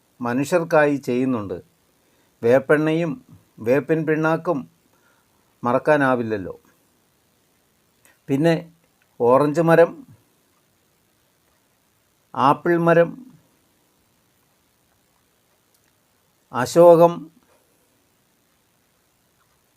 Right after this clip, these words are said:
മാതളം, പേരമരം, ദേവദാരു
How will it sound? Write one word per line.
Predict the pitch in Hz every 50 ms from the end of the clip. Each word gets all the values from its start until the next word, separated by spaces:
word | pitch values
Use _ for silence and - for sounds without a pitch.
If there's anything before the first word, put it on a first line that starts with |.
| _ _ _ _ _ _ _ _ _ _ _ _ _ _ _ _ _ _ - 127 123
മാതളം, | 135 143 156 165 160 180 175 180 170 170 170 170 - - _ _ _ _ _ _ _ _ _ _ _ _ _ _ _ _ _ _ _ _ _ _ _ _ _ _ _ _ _ _ _ _ _ _ _ _ _ _ _ _ _ _ _ _ _ _ _ _ _ _ _ _ _ _ _ _ _ -
പേരമരം, | 135 131 143 156 165 180 180 175 170 165 165 165 170 165 - - - _ _ _ _ _ _ _ _ _ _ _ _ _ _ _ _ _ _ _ _ _ _ _ _ _ _ _ _ _ _ _ _ _ _ _ _ _ _ _ _ _ _ _ _ _ _ _ _ _ _ _ _ _ _ _ _ _ _ _ _ _ _ _ _ _ _ _ _ _ - - 113 131
ദേവദാരു | 143 156 170 175 185 175 180 175 175 175 170 165 170